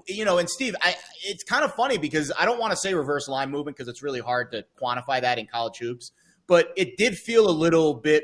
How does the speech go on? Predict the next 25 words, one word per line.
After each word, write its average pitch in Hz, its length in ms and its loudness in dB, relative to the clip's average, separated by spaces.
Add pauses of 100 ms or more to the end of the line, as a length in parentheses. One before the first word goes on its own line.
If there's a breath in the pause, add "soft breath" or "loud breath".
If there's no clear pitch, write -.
reverse 139 420 -2
line 135 260 0
movement 120 380 -8
when 127 180 -6
that 135 200 -2
line 135 220 0
opened 127 480 -4 (220)
and 127 160 -2
it 127 80 0
immediately 131 440 -4
jumped 127 280 -8
towards 117 280 -8
Tech 110 280 -6
'cause 147 140 -8
I 202 80 8
knew 247 200 4
all 165 180 8
the 131 100 2
action 127 300 0
was 110 120 -12
gonna 107 160 -14
be 107 140 -8
on 101 160 -8
Duke. 107 260 -6
So 131 260 0